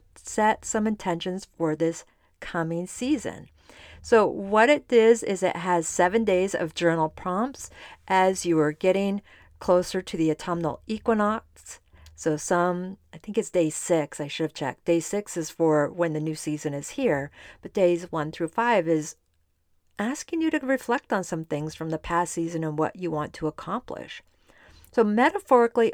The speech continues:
autumn refers to the harvest of goals and intentions you set or planted when you started and how they've evolved and grown. So think about what you did earlier in the summer or last spring and consider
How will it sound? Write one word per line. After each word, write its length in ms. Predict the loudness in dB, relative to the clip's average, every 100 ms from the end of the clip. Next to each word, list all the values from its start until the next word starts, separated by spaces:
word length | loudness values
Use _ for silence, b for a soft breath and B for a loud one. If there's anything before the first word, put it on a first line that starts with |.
| 2
autumn 400 | 2 4 2 0
refers 420 | -2 2 2 0
to 80 | -4
the 100 | -8
harvest 600 | -10 0 0 2 -2 -4
of 260 | -8 -10 _
goals 420 | 2 2 4 2
and 140 | 0 -4
intentions 640 | -8 -6 -6 -2 -2 -2
you 80 | -6
set 500 | -8 -2 2 2 -2 -10
or 100 | -12
planted 560 | -8 -6 -4 -6 -8 -8
when 120 | -10
you 80 | -10
started 640 | -6 -4 -2 -2 -2 -6 b b b b b
and 140 | -10
how 240 | -4 0 2
they've 240 | 2 0
evolved 420 | -2 2 2 2
and 140 | -2 -2
grown. 320 | 0 0 -2
So 140 | -10 -8
think 200 | -6 -4
about 320 | -2 -2 -2
what 240 | -8 -6
you 60 | 0
did 180 | 0 0
earlier 320 | -4 0 0
in 100 | 0
the 60 | -4
summer 440 | -6 -6 -6 -8 -8
or 100 | -4
last 300 | -4 -6 -10
spring 540 | -10 -6 -6 -8 -16 b b b b b b _
and 280 | -6 -4 -4 -8 b -6
consider 720 | -4 -2 2 6 6 4 -2